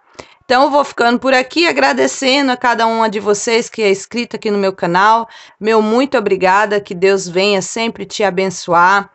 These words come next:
te proteger, te cobrir de bênção. Que Deus coloque suas mãos na sua família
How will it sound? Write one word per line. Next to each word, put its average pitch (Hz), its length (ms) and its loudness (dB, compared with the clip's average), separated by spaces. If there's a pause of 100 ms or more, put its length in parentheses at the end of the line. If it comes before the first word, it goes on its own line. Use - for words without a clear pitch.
(300)
te - 120 -6
proteger, 190 800 2
te - 140 -8
cobrir 190 320 -8
de 185 140 -8
bênção. 185 680 -2 (480)
Que 208 140 -10
Deus 214 320 2
coloque 196 400 -2
suas 196 300 0
mãos 190 500 -2 (380)
na 185 160 0
sua 196 240 0
família 214 840 -2